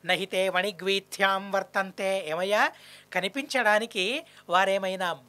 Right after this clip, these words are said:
మార్కెట్లో ఉన్నారా? లేదే. వాళ్ళున్నది ఎక్కడ? మార్కెట్లో ఉన్నా కూడా వారు కనిపించరు. ఎందుకంటే అశుద్ధమైన కళ్ళకు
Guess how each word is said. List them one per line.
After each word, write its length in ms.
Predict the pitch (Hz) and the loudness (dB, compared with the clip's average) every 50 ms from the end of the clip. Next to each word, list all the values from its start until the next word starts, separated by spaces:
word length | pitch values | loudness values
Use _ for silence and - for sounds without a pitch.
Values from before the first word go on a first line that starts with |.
| - - | -14 -4
మార్కెట్లో 720 | 139 139 175 220 - - - 277 277 - 285 277 285 269 | 2 2 2 2 2 2 0 0 2 2 2 2 4 2
ఉన్నారా? 600 | 247 233 220 208 196 185 170 160 151 147 139 139 131 - _ _ - - - | 2 0 0 2 2 2 2 2 0 -2 -4 -8 -12 -16 _ _ -20 -14 -6
లేదే. 680 | 214 208 220 254 262 240 233 247 254 285 269 208 160 - _ _ _ _ _ _ - - - - - | -2 2 2 4 4 4 2 2 2 0 0 -2 -4 -8 _ _ _ _ _ _ -20 -20 -20 -4 0
వాళ్ళున్నది 540 | 180 185 202 202 196 208 220 233 - 254 277 | 2 2 2 2 -2 -2 -2 -2 0 2 0
ఎక్కడ? 440 | 277 269 - 269 254 240 196 156 131 135 | 0 0 -2 -2 0 0 -2 -2 -6 -8
మార్కెట్లో 800 | 135 143 147 165 190 208 - - 208 - _ - 208 208 208 | -8 -4 -2 -2 -2 -4 -6 -8 -10 -10 _ -4 2 2 2
ఉన్నా 380 | 214 220 214 190 190 202 202 208 | 2 2 -2 -8 -4 -2 -2 -2
కూడా 360 | 208 - 214 208 208 220 214 | -2 -2 -4 0 2 2 2
వారు 220 | 214 214 214 208 208 | 4 4 2 2 0
కనిపించరు. 800 | - 220 202 208 - 226 208 196 - 208 208 220 220 190 156 - _ _ - - - - - _ | -2 -4 -4 -4 -8 -12 -14 -6 -6 -4 -4 -4 -6 -8 -10 -14 _ _ -20 -20 -20 -20 -14 _
ఎందుకంటే 760 | 190 180 185 - 208 - 196 202 202 - 196 165 151 156 170 - - 156 | -2 -2 -2 -2 -4 -4 -4 -4 -4 -8 -8 -8 -8 -8 -10 -6 -2 -2
అశుద్ధమైన 760 | 160 156 - 214 220 196 180 151 - 262 247 240 226 220 208 190 | -2 -2 -2 -6 -10 -10 -4 0 2 2 2 0 -2 -4 -4 -6
కళ్ళకు 720 | - - 165 165 190 233 233 - 202 156 156 190 247 302 | -4 -4 -2 0 2 0 0 0 -4 -4 -2 -2 -4 -6